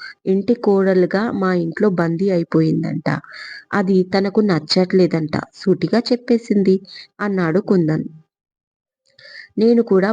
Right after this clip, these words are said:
బాగానే ఆలోచించాను. ఇద్దరికీ సరిపడేలా లేదు.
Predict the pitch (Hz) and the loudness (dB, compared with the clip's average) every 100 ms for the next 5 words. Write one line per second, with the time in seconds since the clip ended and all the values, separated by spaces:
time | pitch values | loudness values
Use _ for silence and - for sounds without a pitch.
0 | 185 175 170 180 185 202 180 175 175 190 | 0 -2 0 0 0 0 0 2 0 -2
1 | 180 170 180 175 170 - - - - 208 | -2 -2 0 0 -2 -8 -20 -12 -2 -2
2 | 220 226 226 247 208 175 185 185 175 180 | 0 0 0 -2 0 0 0 0 0 2
3 | 175 208 196 180 175 | 2 0 0 -2 -2